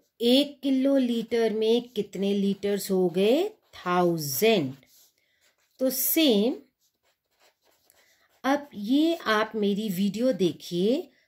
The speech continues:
multiplying decimal numbers with ten, hundred, thousand, so on। उसमें आपको ये कॉन्सेप्ट क्लियर हो जाएगा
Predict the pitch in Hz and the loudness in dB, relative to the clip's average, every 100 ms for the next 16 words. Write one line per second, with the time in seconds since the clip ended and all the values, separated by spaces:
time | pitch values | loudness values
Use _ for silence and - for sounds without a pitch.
0 | _ 175 190 196 196 294 302 220 190 170 | _ 0 2 2 2 -2 -2 -2 0 2
1 | 180 196 175 170 - 233 240 247 208 175 | 0 0 -2 -2 -4 -2 0 2 2 0
2 | 147 160 196 254 190 202 - - - 185 | 0 2 2 2 0 -2 -4 -16 -2 0
3 | 175 240 339 - _ _ - 180 160 151 | 2 0 -4 -14 _ _ -8 -4 -2 0
4 | 180 254 269 _ - 165 156 156 240 285 | 2 2 0 _ -8 -6 -6 -4 -2 -2
5 | - 277 220 156 123 - _ _ _ _ | -4 2 2 2 -4 -14 _ _ _ _
6 | - 285 - - 370 370 - 220 208 - | -8 -4 -4 0 0 -2 -4 -2 -2 -2
7 | 240 240 226 233 - 190 185 - 247 202 | -2 -2 -2 -4 -4 -4 -2 -2 0 0
8 | - - _ _ _ _ 269 277 311 311 | 0 -20 _ _ _ _ 0 4 6 4
9 | 233 208 185 185 160 156 175 214 | 4 2 2 0 -2 -4 -2 -2